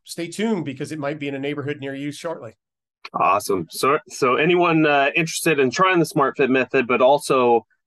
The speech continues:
Speaker 2: any possible franchisee owners that are interested in getting something, uh, they can go to the same, same website, same emails,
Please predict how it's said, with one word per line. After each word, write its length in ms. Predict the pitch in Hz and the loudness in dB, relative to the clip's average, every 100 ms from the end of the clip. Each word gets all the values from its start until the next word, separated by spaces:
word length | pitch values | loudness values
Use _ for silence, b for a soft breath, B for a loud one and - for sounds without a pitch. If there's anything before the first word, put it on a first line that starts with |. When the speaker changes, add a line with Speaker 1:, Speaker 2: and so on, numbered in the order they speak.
| - | -2
Speaker 2:
any 180 | 135 123 | 0 2
possible 460 | 135 131 - 120 | 2 0 2 0
franchisee 760 | 107 139 123 131 120 113 127 123 | 2 0 2 2 0 0 0 2
owners 420 | 120 143 117 101 | 2 4 2 2
that 120 | 107 | 0
are 120 | 101 | 0
interested 460 | 104 110 - 120 104 | 0 -4 -6 -4 -2
in 100 | 101 | 0
getting 420 | 101 98 95 92 | -2 -2 -2 -4
something, 540 | 92 101 87 95 90 90 _ _ _ - | -8 -8 -4 -4 -4 -10 _ _ _ 0
uh, 180 | 107 101 | 2 2
they 140 | 123 | 0
can 140 | 127 117 | 0 2
go 100 | 113 | 0
to 100 | 101 | 2
the 160 | 107 | 0
same, 560 | - 123 117 110 107 101 | 0 -2 0 0 -2 -6
same 260 | - 131 117 | -4 0 2
website, 440 | 113 110 113 107 | 0 0 -2 -2
same 260 | - 117 107 | -2 0 0
emails, 500 | 101 92 85 80 | 0 -2 -4 -6